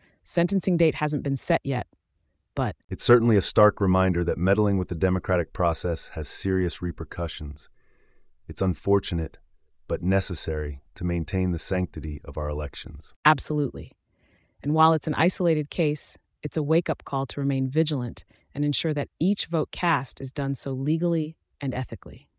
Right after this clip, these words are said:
Speaker 2: From fraud in the voting process here in the U S, we now turn our attention to the democratic process playing out across the globe. Let's take a look at how democracy is shaping up in New Zealand, where political leaders have just announced a significant development.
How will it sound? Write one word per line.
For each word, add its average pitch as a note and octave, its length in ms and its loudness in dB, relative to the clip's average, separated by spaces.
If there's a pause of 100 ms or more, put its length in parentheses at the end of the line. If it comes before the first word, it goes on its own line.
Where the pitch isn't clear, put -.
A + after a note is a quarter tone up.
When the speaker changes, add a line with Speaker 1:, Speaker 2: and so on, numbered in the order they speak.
Speaker 2:
From G#2 180 2
fraud B2 340 8
in A2 100 6
the G#2 60 6
voting G#2 380 6
process G2+ 480 4
here G#2 180 2
in G2+ 80 2
the F#2+ 120 2
U F#2+ 200 4
S, G#2 340 0
we F#2 140 -4
now G2 220 4
turn G2 280 -2
our F2+ 140 2
attention F#2 540 -2
to - 100 -12
the E2+ 80 -6
democratic F#2 640 0
process E2+ 460 -4
playing F2 320 -4
out E2 120 -2
across E2 360 -4
the - 100 -12
globe. D2+ 400 -6 (960)
Let's G#2 220 -4
take A#2+ 200 2
a G#2 60 0
look F#2 320 0
at E2 120 -6
how F2+ 120 -2
democracy F2 640 -2
is D2+ 100 -6
shaping F2 420 -4
up E2+ 240 -6
in E2 120 -4
New D#2+ 120 -6
Zealand, D2+ 480 -8 (500)
where E2+ 120 -6
political F#2+ 460 -2
leaders F2+ 400 -2
have D2+ 140 -8
just F#2 300 -2
announced E2+ 500 -4
a - 60 -10
significant E2 840 -6
development. - 640 -10